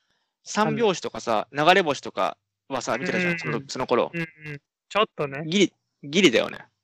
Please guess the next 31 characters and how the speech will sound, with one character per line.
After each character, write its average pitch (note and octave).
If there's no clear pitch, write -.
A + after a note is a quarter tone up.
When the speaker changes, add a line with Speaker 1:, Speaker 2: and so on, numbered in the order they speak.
Speaker 2:
う D#3
ん。 C#3+
Speaker 1:
な B2+
ん -
か A#2+
三 C#3
拍 C#3
子、 G#2
え？ A#2+
三 D3
拍 C#3
子 -
と A#2
流 C3
れ C3
星 A2
と G2+
か、 G2
あ C3
と B2+
誰 B2
だ -
っ -
け？ -
ハ -
イ D3+
ハ A#2
イ G2+
と -
か -
さ。 -